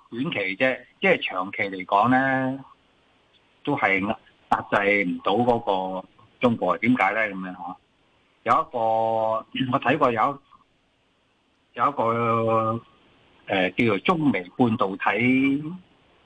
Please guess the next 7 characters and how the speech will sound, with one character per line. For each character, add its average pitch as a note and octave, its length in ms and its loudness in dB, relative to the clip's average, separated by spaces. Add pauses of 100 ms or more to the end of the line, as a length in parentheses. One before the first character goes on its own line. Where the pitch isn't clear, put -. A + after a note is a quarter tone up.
(280)
設 - 220 0
備 G2 260 -2
嘅 G#2 320 2 (680)
創 G#2 240 -2
辦 F#2 240 0
人 F2+ 140 -10
呢， A2+ 260 -6